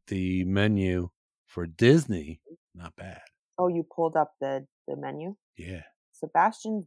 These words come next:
Speaker 2: Bistro. That's right. I did write that
Speaker 1: So
Speaker 2: down.
Speaker 1: it's, it's basically a one price feeds all. So it's twenty-nine dollars per adult,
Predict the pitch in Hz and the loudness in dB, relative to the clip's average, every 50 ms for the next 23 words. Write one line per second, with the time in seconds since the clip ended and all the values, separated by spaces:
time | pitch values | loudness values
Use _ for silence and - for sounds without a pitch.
0 | - - 143 139 135 - - - 110 - - 139 135 - - - - 92 123 135 | -8 -8 -8 -8 -8 -10 -12 -10 -10 -10 -10 -10 -12 -12 -10 -10 -10 -8 -10 -10
1 | - 143 147 135 135 135 - - 123 123 123 123 120 120 123 - - _ _ 123 | -10 -10 -12 -10 -10 -8 -2 0 2 4 4 4 4 2 0 -2 -6 _ _ -20
2 | 123 - 131 123 117 117 - - - - - - _ _ _ _ _ - - 120 | -10 -4 -2 -2 -2 -4 -6 -12 -12 -14 -16 -20 _ _ _ _ _ -4 0 0
3 | 117 107 - 117 107 123 139 156 143 - 135 - - 127 117 117 113 110 113 - | 0 0 -2 4 6 6 8 6 6 2 -4 -2 0 2 2 4 4 2 0 -2
4 | - 101 104 104 104 104 104 101 101 101 98 98 104 _ _ _ _ _ _ _ | -4 -4 -2 -2 0 -2 -2 -2 -4 -4 -6 -8 -12 _ _ _ _ _ _ _
5 | _ _ _ - - 95 104 113 113 113 110 107 104 101 92 - _ _ - - | _ _ _ -12 -6 0 2 2 4 4 2 2 0 -2 -4 -6 _ _ -6 -2
6 | 107 104 101 98 95 - - - _ _ _ _ - 117 104 101 95 90 85 107 | 0 2 2 2 0 -6 -14 -16 _ _ _ _ -8 -6 -4 -4 -4 -6 -8 -8
7 | 101 92 87 82 71 71 _ _ - - - - 101 95 95 87 - - - - | -4 -2 -2 -2 -4 -6 _ _ -20 -18 -12 -8 -6 -6 -6 -6 -8 -12 -8 -2
8 | - 127 127 131 127 127 120 117 113 113 113 110 110 110 107 98 92 _ _ - | 0 2 2 2 4 4 4 2 4 2 2 4 4 2 0 -2 -6 _ _ -8
9 | 98 95 92 87 82 80 110 117 143 160 - | -8 -8 -8 -10 -8 -4 -2 0 0 -2 -4